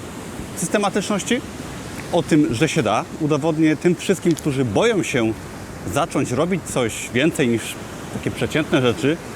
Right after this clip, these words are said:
że można. Jak to zrobić? Będzie historia, która Was zmotywuje i da Wam do myślenia na temat tego, że warto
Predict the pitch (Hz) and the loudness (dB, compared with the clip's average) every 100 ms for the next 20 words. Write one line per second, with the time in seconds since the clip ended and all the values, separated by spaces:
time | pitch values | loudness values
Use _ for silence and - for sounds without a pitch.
0 | - 110 151 127 113 113 165 - - 120 | -4 2 4 4 2 0 0 -4 -4 -2
1 | 156 - 143 143 131 226 - - - - | 0 0 0 2 0 -2 -6 -10 -12 -12
2 | - 107 131 127 127 135 - 190 190 151 | -8 0 2 2 0 -2 0 2 2 0
3 | - 147 131 135 123 - - - - - | 0 0 2 0 0 -6 -10 -14 -16 -16
4 | - - - 113 123 135 113 170 151 107 | -16 -14 -4 0 2 2 4 4 4 2
5 | 147 156 135 117 107 131 135 - 170 107 | 2 2 2 0 2 4 4 2 2 2
6 | 98 113 - - - - 123 - 135 123 | 0 -4 -12 -12 -10 -6 -4 0 2 2
7 | 151 120 120 123 117 143 147 131 110 | 0 0 2 0 2 0 0 -2 -2